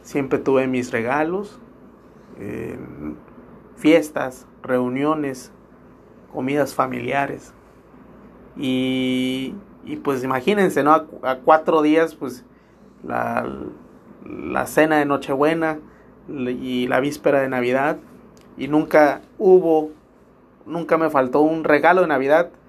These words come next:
Fui un niño muy afortunado porque tuve regalos de Navidad el veinticinco de diciembre. Nosotros nos regalábamos cosas, nos regalábamos cosas.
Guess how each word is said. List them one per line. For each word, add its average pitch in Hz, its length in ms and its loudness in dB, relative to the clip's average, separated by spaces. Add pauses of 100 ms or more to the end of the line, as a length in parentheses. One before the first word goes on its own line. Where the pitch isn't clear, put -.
(580)
Fui 170 240 0
un 170 280 0
niño 170 280 -2
muy 160 220 0
afortunado 143 680 2
porque 156 260 -4
tuve 139 540 -4 (960)
regalos 139 420 4
de 139 80 0
Navidad 123 460 0 (840)
el 71 120 -10
veinticinco 135 600 -4
de 135 180 -4 (520)
diciembre. 143 500 -4 (1040)
Nosotros 180 560 4
nos 175 240 2
regalábamos 160 800 4 (240)
cosas, 214 540 6 (640)
nos - 160 -10
regalábamos 127 720 2
cosas. 151 680 -4